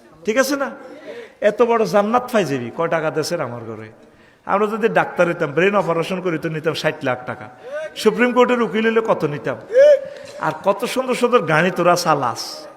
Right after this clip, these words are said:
আঙ্গো হেই প্লাস্টিকের গাড়ি প্রিমিও, আঙ্গরে গাড়ি দিতে, তারপরে বাড়ি টাড়ি দিতে, কিচ্ছু লাগতো না। আমি ওয়াজ ফ্রি করি, আর হলাম, এ করে জিয়ানো হরানোর দরকার।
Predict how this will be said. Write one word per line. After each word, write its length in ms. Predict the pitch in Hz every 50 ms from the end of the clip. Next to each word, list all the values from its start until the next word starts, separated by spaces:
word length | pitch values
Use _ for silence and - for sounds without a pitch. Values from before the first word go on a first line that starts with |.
| - - - _ - - - - - - - -
আঙ্গো 200 | - 151 156 156
হেই 240 | 190 185 180 180 185
প্লাস্টিকের 600 | 180 165 151 143 139 135 135 - 160 151 156 143
গাড়ি 240 | 127 135 131 135 131
প্রিমিও, 500 | - 135 139 131 120 127 123 120 117 110 - - - - - - _ _ _ _ _ _ _ _
আঙ্গরে 300 | - 165 160 170 180 185
গাড়ি 260 | 170 151 135 139 156 151
দিতে, 280 | 131 147 120 123 104 92 - - - - - - - - - - - _
তারপরে 500 | - 151 151 139 - 147 147 143 139 131 - - - - - - - 90 - - - 143 110 - - 104 98 127
বাড়ি 260 | 165 160 165 165 156
টাড়ি 240 | - 143 139 127 135
দিতে, 380 | 113 113 131 117 120 127 117 95 - - - - -
কিচ্ছু 260 | - 170 175 - -
লাগতো 280 | 170 170 156 - 120 127
না। 120 | 120 127
আমি 140 | 127 131 147
ওয়াজ 220 | 151 151 143 131 123
ফ্রি 300 | - - 143 139 139 143
করি, 240 | 165 165 151 156 165 160 - - - - - -
আর 160 | 123 131 139
হলাম, 260 | 151 156 156 139 131
এ 140 | 127 127 127
করে 220 | 123 139 147 151 151
জিয়ানো 360 | 123 151 143 147 147 165 156
হরানোর 340 | 139 135 135 143 156 156 135
দরকার। 300 | 147 135 - - 143